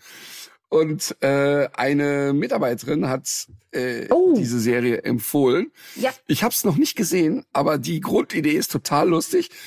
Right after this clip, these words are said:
Speaker 1: Da ist ein, ist ein junger Mann, der, ähm, sich das Leben nehmen will. Und dann kommt die Nachbarin und, und zufällig kommt die Nachbarin und sagt, „Hör mal, kannst du mal eben auf meinen Hund aufpassen?“ Und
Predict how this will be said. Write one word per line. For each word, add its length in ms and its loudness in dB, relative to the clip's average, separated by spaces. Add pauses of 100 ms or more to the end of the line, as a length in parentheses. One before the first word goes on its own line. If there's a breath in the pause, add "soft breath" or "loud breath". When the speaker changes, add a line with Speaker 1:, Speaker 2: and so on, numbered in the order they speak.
(200 loud breath)
Speaker 1:
Da 100 2
ist 180 0
ein, 300 0
ist 280 -6
ein 60 4
junger 300 2
Mann, 240 0
der, 340 2 (440 loud breath)
ähm, 640 2 (100)
sich 260 -4
das 200 -4
Leben 260 0
nehmen 320 -4
will. 260 -6 (540 soft breath)
Und 400 0
dann 140 0
kommt 200 -4
die 80 -2
Nachbarin 600 -4
und, 280 -8 (220)
und 220 -2
zufällig 560 0
kommt 180 -6
die 60 -4
Nachbarin 340 -4
und 80 -2
sagt, 160 -6
„Hör 80 0
mal, 60 0
kannst 240 -6
du 60 -4
mal 120 2
eben 140 -2
auf 100 -6
meinen 200 0
Hund 120 -2
aufpassen?“ 540 -8 (960 loud breath)
Und 440 2